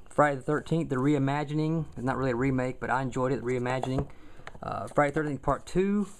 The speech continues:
and Part Three three D. I don't know why I don't have the first one yet, but I, I do plan to pick that up. Um, Halloween, of course. Um, House of the Dead, which is a great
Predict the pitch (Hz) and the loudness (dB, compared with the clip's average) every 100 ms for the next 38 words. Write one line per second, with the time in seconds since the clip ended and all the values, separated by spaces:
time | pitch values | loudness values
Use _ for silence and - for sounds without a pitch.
0 | - - 120 - 147 - 151 165 170 156 | 0 0 -6 0 0 2 0 2 2 2
1 | 160 160 165 143 143 131 147 143 143 123 | 2 2 2 0 2 2 2 0 -6 -2
2 | 156 156 147 143 156 123 120 117 120 - | 0 0 0 2 0 0 -2 -2 -2 -8
3 | 120 139 147 139 - 139 131 131 135 - | -2 0 2 0 0 0 2 2 0 -2
4 | - - - - - - 117 117 131 151 | -16 -18 -16 -16 -10 -4 -2 -2 2 2
5 | 151 147 151 147 147 131 - 147 143 143 | 2 0 0 2 0 -2 0 2 2 -2
6 | - - 120 120 120 117 117 117 - - | -6 -6 -2 0 0 0 -2 -4 -8 -16
7 | - - - - - - 151 165 170 139 | -16 -16 -16 -16 -16 -2 4 4 4 -4
8 | 123 143 165 170 135 123 117 113 123 135 | 0 2 4 2 0 -6 -4 -4 0 2
9 | 147 139 | 2 0